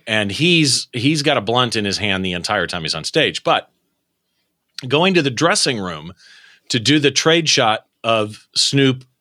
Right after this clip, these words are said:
with the, and Warren G was there, so we got Warren G in the shot too, with the general manager of the venue, that was a room. That was an interesting, so I, I walked in and somebody in the room goes, "Where do you wanna do the photo at?" And I said, "Well, you know, the room is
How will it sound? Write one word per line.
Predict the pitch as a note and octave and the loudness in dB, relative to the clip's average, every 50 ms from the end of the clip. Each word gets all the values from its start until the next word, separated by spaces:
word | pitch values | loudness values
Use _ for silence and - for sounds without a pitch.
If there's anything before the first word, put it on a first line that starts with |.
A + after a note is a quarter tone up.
| _ | _
with | - A2 A2 B2+ A#2+ A#2 - - | -6 0 2 2 2 2 -2 -2
the, | G#2+ A#2 A2+ A#2 B2 | 0 2 2 2 0
and | A#2 A#2 A#2 | 0 -2 0
Warren | A2+ A#2+ A2+ G#2+ F#2+ | 2 2 2 2 2
G | - A2+ A#2 | 0 0 0
was | G2+ F#2+ D#2+ | 0 -2 -2
there, | E2+ F#2 F2 E2+ | -2 -2 -2 -2
so | - - G2 | -2 -4 -4
we | F#2 | -2
got | F2+ F#2+ F#2+ | -2 -4 -4
Warren | F#2+ F#2+ F#2 F2 E2+ | -2 -4 -4 -4 -4
G | D#2+ F#2+ G2 | -6 -6 -6
in | F#2 F2 | -6 -6
the | E2 | -6
shot | D#2 - F2+ E2 D#2 | -6 -6 -6 -6 -6
too, | - - G#2 E2+ D#2+ - _ - - - - - _ | -4 -4 -4 -4 -4 -10 _ -20 -20 -20 -20 -18 _
with | - B2+ D3 C#3 - | 2 2 2 4 2
the | C3+ | 0
general | A#2+ A2+ C3+ B2+ B2 A#2 A2+ | 0 2 0 0 0 0 0
manager | A#2+ B2 A#2+ A#2+ A#2 G2+ G#2+ G2+ | 0 0 0 0 -2 -2 -2 -2
of | G2+ F#2 F2+ | -2 -2 -4
the | F#2+ | -4
venue, | G2+ B2+ C#3 C3+ A2 F#2+ F2 F2 D#2+ _ _ _ _ _ _ _ _ | -4 -2 -2 0 -2 -2 -2 -4 -8 _ _ _ _ _ _ _ _
that | F2 F#2 A#2+ C3+ F3 A3 - - | -6 -2 0 0 0 0 0 2
was | G3 F#3+ F#3 D#3+ | 2 2 2 2
a | F3 E3 | 0 0
room. | C#3+ D3+ D#3 D3 A2 D#2+ D2 C2+ - _ _ _ _ _ _ _ _ _ _ _ _ _ _ | 4 4 4 4 2 0 -6 -12 -18 _ _ _ _ _ _ _ _ _ _ _ _ _ _
That | G#2 B2 D3 | -2 -2 0
was | D#3+ E3+ C#3 | 0 0 0
an | D#3+ D#3+ | 2 2
interesting, | D#3+ D#3 C3+ C#3 D3 C#3+ C3+ - D3 A#2+ | 2 4 4 4 4 4 2 0 0 0
so | A#2 C3+ D#3 D3+ | 2 2 4 4
I, | C#3+ C3 - - - - | 2 2 -2 -14 -4 0
I | C#3+ D3+ | 2 4
walked | E3 G3 A3+ B3 - A3 | 4 4 4 2 4 2
in | A3 A3+ | 4 4
and | F#3 D#3+ | 4 2
somebody | - G#3 A3 A#3 G#3+ G#3 | 2 4 4 6 4 4
in | G3 | 4
the | F#3 | 4
room | F#3 G3 G#3 G3 | 4 4 4 4
goes, | F3+ E3+ C#3 A#2+ | 4 2 2 4
"Where | C#3+ F3+ A3 | 4 2 4
do | C4+ | 4
you | B3+ A#3+ | 4 2
wanna | A3 G#3+ G3+ F#3 | 4 4 4 2
do | E3+ G3 | 2 2
the | F3 D#3+ | 2 2
photo | - - B3 D4+ C4 B2 F2+ | 0 2 0 2 2 0 0
at?" | D#2 C#2+ - _ _ _ _ _ _ _ _ _ _ _ _ | -2 -4 -10 _ _ _ _ _ _ _ _ _ _ _ _
And | C3 C#3 | 0 2
I | C#3+ C#3 | 2 2
said, | - - E3 D3+ | 2 2 2 4
"Well, | F3+ G3 F3+ E3+ | 4 4 4 4
you | F3 F3 | 4 2
know, | D3 B2 | 2 2
the | A#2+ B2+ | 0 2
room | C3 D#3+ F#3 D3+ A2 | 2 2 2 2 2
is | F#2+ - - | 0 -2 -4